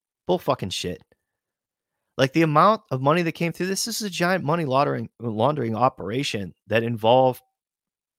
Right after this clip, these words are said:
I mean, getting people elected. I wanna know who those people are.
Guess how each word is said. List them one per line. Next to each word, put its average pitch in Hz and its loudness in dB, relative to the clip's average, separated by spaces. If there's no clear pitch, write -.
I 110 -4
mean, 107 -6
getting 135 -2
people 165 -2
elected. 180 0
I 120 6
wanna 151 0
know 160 2
who 160 -2
those 160 0
people 156 -6
are. 156 -4